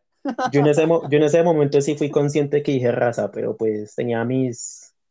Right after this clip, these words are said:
Speaker 2: Tenía mis... Que tenía mis motivos de hacerlo.
Speaker 1: Pero
Speaker 2: Pero,
Speaker 1: prefiero etnia.
Speaker 2: sí, pero lo que tú acabas de decir es cierto, o sea, la gente se encarga de que o uno se vuelva una mierda o uno se vuelva peor, o sea,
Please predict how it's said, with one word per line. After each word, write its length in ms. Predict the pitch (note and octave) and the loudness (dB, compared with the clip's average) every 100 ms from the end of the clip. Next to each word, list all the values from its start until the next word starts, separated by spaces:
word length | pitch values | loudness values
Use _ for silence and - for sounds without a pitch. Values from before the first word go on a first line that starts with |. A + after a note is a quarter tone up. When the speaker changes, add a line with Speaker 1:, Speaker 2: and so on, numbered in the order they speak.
| _ _ _ _ _ _ _ _ _ | _ _ _ _ _ _ _ _ _
Speaker 2:
Tenía 320 | - B2 A#2+ | -6 -4 -2
mis... 180 | A#2+ B2+ | -2 -4
Que 100 | - | -4
tenía 220 | - C3 | -4 -2
mis 160 | B2 A#2 | -2 -2
motivos 360 | C3 A#2+ A2 G#2+ | -4 -2 -2 0
de 80 | |
hacerlo. 320 | A2+ A2 G#2+ G#2+ _ _ _ _ | -2 -4 -10 -12 _ _ _ _
Speaker 1:
Pero 220 | E3 D3+ | -16 -6
Speaker 2:
Pero, 540 | C#3+ D3 D3+ D3+ D3+ D3 | 0 4 6 6 4 2
Speaker 1:
prefiero 0 | |
etnia. 320 | A#2 _ C3+ - _ _ _ _ _ | 0 _ -10 -10 _ _ _ _ _
Speaker 2:
sí, 300 | - B2 A#2 - | -12 -8 -8 -6
pero 280 | C3+ B2+ | -2 0
lo 120 | B2+ C3 | 0 -2
que 120 | C#3+ | -2
tú 100 | C#3 | -2
acabas 280 | A#2+ B2 B2 | 0 0 0
de 60 | |
decir 180 | C#3 C3 | -2 -4
es 100 | A#2 | -6
cierto, 360 | B2 C#3+ C#3+ C3+ | -2 -2 -2 -8
o 60 | A2+ | -6
sea, 200 | A#2 A#2 | -2 0
la 160 | A2+ | 0
gente 420 | G#2+ B2 C3 G3+ | 0 -4 -4 -4
se 140 | C4+ D3 | -4 -6
encarga 420 | C#3+ C3 A#2+ A2+ | -6 -6 -2 -2
de 100 | A#2+ | -2
que 140 | - | -6
o 80 | A#2+ | -2
uno 240 | A#2+ C3 E3 | -2 -2 -2
se 100 | F3 | 0
vuelva 360 | D3+ C3+ C#3+ - | 0 0 -4 -4
una 220 | C#3+ C#3+ | -6 -4
mierda 420 | D3 D3+ D#3+ F3 - | -4 -4 -6 -12 -10
o 80 | |
uno 160 | B2 A2+ | -10 -10
se 120 | B2+ | -12
vuelva 260 | A#2+ G#2 G#2 | -10 -8 -8
peor, 340 | A2 A#2+ C3+ _ _ | -4 -6 -6 _ _
o 40 | G#2 | -10
sea, 240 | - G2+ | -8 -8